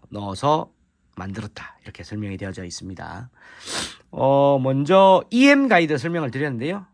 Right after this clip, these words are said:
어, 가이드를 보시기 전에 보시는 것처럼, 어, 도색도 잘 되어 있죠. 어, 일 호 때, 이 호 때 공이, 어, 굉장히 부드러운,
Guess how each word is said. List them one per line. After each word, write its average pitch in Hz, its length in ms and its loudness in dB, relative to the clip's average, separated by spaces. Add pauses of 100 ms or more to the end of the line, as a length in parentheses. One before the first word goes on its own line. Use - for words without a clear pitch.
어, 117 140 -10
가이드를 165 340 -2
보시기 143 320 -6
전에 147 320 -4 (380)
보시는 175 380 -2
것처럼, 175 580 2 (840)
어, 98 220 -12
도색도 113 360 -8
잘 104 200 -8
되어 120 180 -4
있죠. 143 340 -8 (720)
어, - 60 -14 (120)
일 269 240 6
호 285 280 6 (100)
때, 156 140 4
이 139 180 2
호 165 200 2
때 120 120 -2
공이, 120 580 -4 (840)
어, 92 320 -12
굉장히 185 420 0
부드러운, 135 800 2